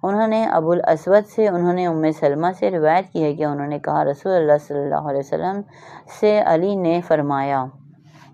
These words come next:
रसूल सल्लल्लाहु अलैहि वसल्लम ने हज़रत अली से फरमाया, ए अली,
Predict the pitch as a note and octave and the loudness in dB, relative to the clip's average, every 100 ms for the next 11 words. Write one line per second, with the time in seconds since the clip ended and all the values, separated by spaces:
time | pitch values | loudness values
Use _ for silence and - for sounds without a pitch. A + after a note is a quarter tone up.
0 | - - - - - - - - - - | -20 -20 -20 -20 -20 -20 -20 -20 -20 -20
1 | - - - - - - - - - - | -20 -20 -20 -20 -20 -20 -20 -20 -20 -20
2 | - - - - - - - - - - | -20 -20 -20 -20 -20 -20 -20 -20 -8 -8
3 | - G3 G3+ E3+ D#3 D3 D3 D3+ D3+ E3 | -2 -2 4 4 4 2 0 -2 -2 -4
4 | F#3+ G3 D#3+ D#3 D#3 G3+ - F3+ D#3 D#3 | -4 0 2 2 -2 -2 -2 -2 0 0
5 | E3 F#3+ F#3+ D#3 D3 | 0 0 0 0 -4